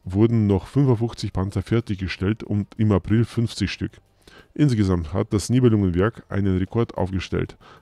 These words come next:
dreitausendzweihundertvierzig produzierte Ausführung J und zweihundertsechzig Fahrgestelle für andere Maschinen. Insgesamt wurde diese Variante dreitausendvierhundertzwanzig Mal gebaut.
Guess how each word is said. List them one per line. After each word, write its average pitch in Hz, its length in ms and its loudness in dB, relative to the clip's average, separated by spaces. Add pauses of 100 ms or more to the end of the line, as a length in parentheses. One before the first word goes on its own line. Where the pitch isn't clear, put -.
dreitausendzweihundertvierzig 107 1500 0
produzierte 101 680 -2
Ausführung 98 460 -2
J 90 340 -2 (340)
und 120 260 2 (120)
zweihundertsechzig 107 720 2
Fahrgestelle 95 680 -2 (260)
für - 180 -4
andere 101 320 4
Maschinen. 87 480 -2 (600)
Insgesamt 123 640 0
wurde 117 200 2
diese 107 240 -2
Variante 95 400 -2
dreitausendvierhundertzwanzig 104 1300 -2
Mal 101 120 2
gebaut. 98 420 -2